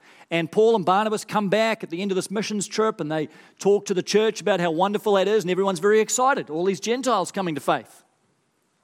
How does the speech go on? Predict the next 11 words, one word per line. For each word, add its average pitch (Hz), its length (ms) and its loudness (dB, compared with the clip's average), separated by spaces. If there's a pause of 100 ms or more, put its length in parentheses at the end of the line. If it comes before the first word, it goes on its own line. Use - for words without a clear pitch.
(160)
But 202 500 0 (760)
there 185 160 4
is 156 100 0
one 226 300 2
group 170 340 0 (560)
back 180 200 -2
in 233 80 -4
Jerusalem 185 680 -2 (400)
that's - 160 -6
not 190 160 2
happy. 165 320 -4